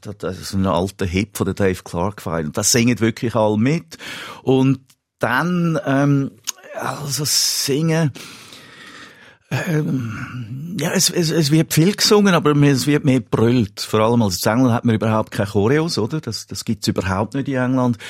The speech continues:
Aber, äh, es ist einfach, die, die, die Leute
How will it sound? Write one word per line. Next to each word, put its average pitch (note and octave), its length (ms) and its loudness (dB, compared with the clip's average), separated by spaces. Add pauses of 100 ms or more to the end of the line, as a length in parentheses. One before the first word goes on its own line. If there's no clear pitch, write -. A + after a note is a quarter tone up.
(280)
Aber, A#2+ 300 2
äh, A2 380 4 (640)
es A#2+ 180 0
ist B2 140 -2
einfach, A#2 320 -2
die, A#2 240 -2
die, G2+ 160 -4 (340)
die C3 160 0
Leute C3+ 140 -4